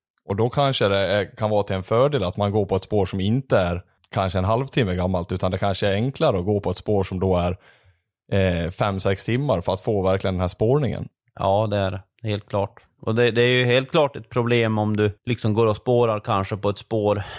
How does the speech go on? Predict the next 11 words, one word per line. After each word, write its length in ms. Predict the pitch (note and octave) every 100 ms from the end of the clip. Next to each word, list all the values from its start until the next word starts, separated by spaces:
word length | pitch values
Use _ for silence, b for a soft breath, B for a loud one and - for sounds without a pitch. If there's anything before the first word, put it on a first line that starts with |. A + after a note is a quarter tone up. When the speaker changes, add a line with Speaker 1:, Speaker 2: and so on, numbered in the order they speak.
| B
Speaker 2:
Nu 140 | A#2+
är 40 | C#3
det 60 |
ju 60 | D3+
olika 380 | D3+ C#3+ B2 A2+
hundar, 720 | C3 C3+ A#2+ A2 C3+ D3+ C#3+ A#2 B B B -
skulle 220 | D3+ C#3+
man 140 | C3+
ju 40 | A2+
kunna 220 | A2 F#2+
säga. 380 | A2+ G2+ F2